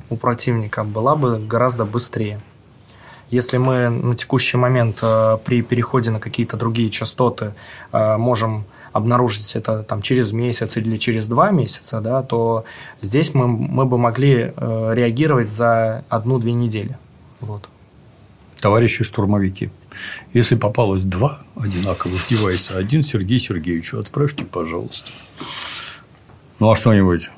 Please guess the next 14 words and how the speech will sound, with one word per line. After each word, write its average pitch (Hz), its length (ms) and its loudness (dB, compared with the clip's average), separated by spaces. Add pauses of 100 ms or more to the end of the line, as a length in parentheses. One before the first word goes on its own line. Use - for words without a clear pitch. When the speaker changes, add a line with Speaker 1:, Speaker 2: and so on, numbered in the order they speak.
Speaker 2:
мегатехнологичное 92 1400 0
разрабатываете, 104 920 0
так - 180 -14
сказать, - 360 -8
в 92 160 0
будущее 85 600 -4
заглядывая? 82 760 -2 (460)
Speaker 1:
Да, 135 200 4
кстати, 156 360 0
есть 143 340 4
у 131 60 2
нас, 123 320 2
э, 117 220 4
наработки. 120 640 2